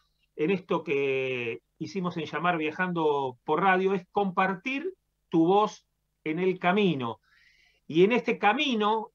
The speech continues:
eh, están, eh, Flor y Juan,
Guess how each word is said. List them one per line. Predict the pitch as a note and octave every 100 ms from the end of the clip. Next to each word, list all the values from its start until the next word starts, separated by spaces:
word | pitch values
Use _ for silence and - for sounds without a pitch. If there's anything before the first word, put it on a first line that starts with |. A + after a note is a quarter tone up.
| _
eh, | D3 D3+ D3 D3 C#3+ C#3 C3+ D3+
están, | C#3+ - G3 G3 F#3+
eh, | E3+ D3+ -
Flor | G#3 A#3 A3 -
y | E3+ D#3+
Juan, | - B3+ A#3+ G#3 G3 G3+ F#3